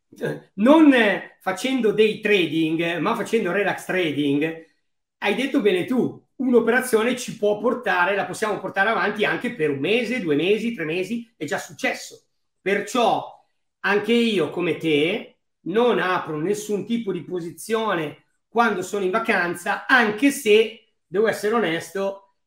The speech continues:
io non stacco completamente la spina. Adesso ci sarà Lella che scriverà sicuramente: "No, tu non stacchi mai", e vabbè, ok.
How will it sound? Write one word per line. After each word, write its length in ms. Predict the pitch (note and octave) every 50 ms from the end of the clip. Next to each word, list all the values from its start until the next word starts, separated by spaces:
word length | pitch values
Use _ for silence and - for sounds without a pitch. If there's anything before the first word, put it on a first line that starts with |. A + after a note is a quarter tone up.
| _ _ -
io 220 | B3 A#3+ B3+ B3
non 140 | B3 A#3 -
stacco 460 | - - - F#3+ F3 - - F#3 F3
completamente 540 | D#3+ E3 C#3 E3 E3 C#3+ F3+ E3+ E3 C#3+ F3
la 80 | F3 D#3+
spina. 380 | - - - F3+ E3+ D3+ D3+
Adesso 240 | D3+ E3 D#3+ - D3+
ci 80 | B2 B2+
sarà 220 | A#2 D3+ D#3 D#3
Lella 340 | D3+ D#3 D#3 D#3 D3+ C#3+ C#3+
che 100 | D3+ D3
scriverà 400 | C#3+ - D3+ D3+ D3 D3 D3 C#3+
sicuramente: 1080 | C3+ - D3 C#3 D3 D3+ D#3 D#3 D#3+ D#3+ D#3 C#3+ C#3 - D#3 D3 C#3+ - - _ _ _
"No, 340 | - F3 G#3 A3 G#3+ G#3+ F#3
tu 60 | F3+
non 140 | F3 E3+ E3+
stacchi 360 | E3+ - D#3+ - - - F3+
mai", 640 | F3 G3 G#3+ A3+ A3+ A3 A3 A3 A3 G#3 G#3 G#3 G3
e 60 | F3
vabbè, 340 | D3 E3+ D#3 C#3 D3+ D3 C#3+
ok. 580 | D3 C#3+ - G#3+ G#3 G#3 A3+ C4+ D4 - -